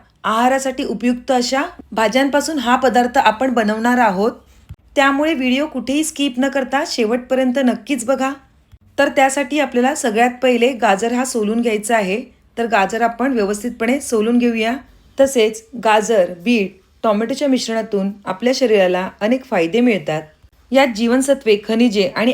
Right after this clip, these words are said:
अँटीऑक्सिडंट भरपूर प्रमाणात असतात. त्यामुळे आपल्या शरीरातील रक्ताची कमतरता भरून काढण्यास ते मदत करतात. तसेच आपली प्रतिकारशक्ती वाढवतात आणि डोळ्याच्या आरोग्यासाठी तसेच पचनासाठी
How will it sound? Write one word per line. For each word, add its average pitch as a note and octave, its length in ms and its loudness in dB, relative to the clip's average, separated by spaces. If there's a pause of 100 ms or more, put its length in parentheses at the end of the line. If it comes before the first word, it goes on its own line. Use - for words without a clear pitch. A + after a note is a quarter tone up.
अँटीऑक्सिडंट G#3 840 0
भरपूर G3+ 320 -2
प्रमाणात A#3 380 0
असतात. E3+ 320 -2 (260)
त्यामुळे B3 460 2 (600)
आपल्या A#3 300 2
शरीरातील A3+ 640 0
रक्ताची B3 440 -2
कमतरता A3+ 500 -2
भरून G#3+ 280 0
काढण्यास G3 480 0 (160)
ते B3 60 0
मदत A3+ 380 2
करतात. G3+ 360 0 (380)
तसेच B3 260 -4
आपली A#3 280 -4
प्रतिकारशक्ती C4 720 -2
वाढवतात A3+ 460 2 (320)
आणि A3+ 180 2
डोळ्याच्या G#3+ 480 2
आरोग्यासाठी A#3 640 -2 (360)
तसेच D#4 260 -2
पचनासाठी A#3+ 640 -2